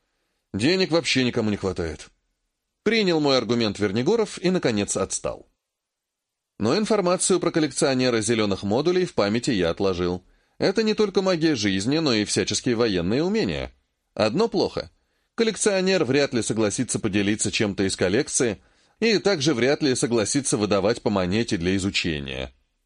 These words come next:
Вообще изучение — так себе прикрытие,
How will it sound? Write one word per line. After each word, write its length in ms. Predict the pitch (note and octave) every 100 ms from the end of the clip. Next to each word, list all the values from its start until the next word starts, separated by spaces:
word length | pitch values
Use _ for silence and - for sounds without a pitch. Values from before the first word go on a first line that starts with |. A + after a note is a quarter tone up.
| _ _ _ -
Вообще 400 | G2+ D3 - A#3+
изучение — 680 | F#3 G3+ A#3 G#3+ F#3+ E3+ C#3+
так 240 | F#3+ F3+
себе 220 | - D#3+
прикрытие, 800 | D3+ D3 E3 D#3+ A#2+ A2 F2 D2+